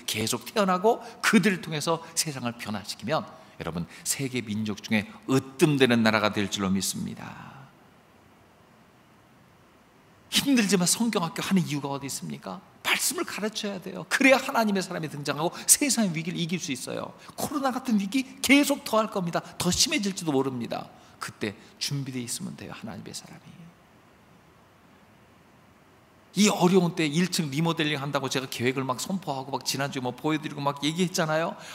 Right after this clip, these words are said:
아이, 왜 그럴 때 이런 일을 제일 힘들 때 그런 걸 합니까? 누구 그렇게 얘기할지도 모르겠어요.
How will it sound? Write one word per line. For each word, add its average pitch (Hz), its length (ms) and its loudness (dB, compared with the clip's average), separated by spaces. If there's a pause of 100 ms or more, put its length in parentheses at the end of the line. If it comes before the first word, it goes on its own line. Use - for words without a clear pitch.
(140)
아이, 139 160 -2 (140)
왜 151 460 -2 (100)
그럴 190 260 0
때 - 80 -6
이런 143 300 -2
일을 135 180 0 (220)
제일 233 280 6
힘들 285 380 -2
때 214 80 -2
그런 185 220 -6
걸 156 120 2
합니까? 180 460 -2 (160)
누구 131 120 -8
그렇게 143 200 -6
얘기할지도 113 360 -4
모르겠어요. 95 520 -6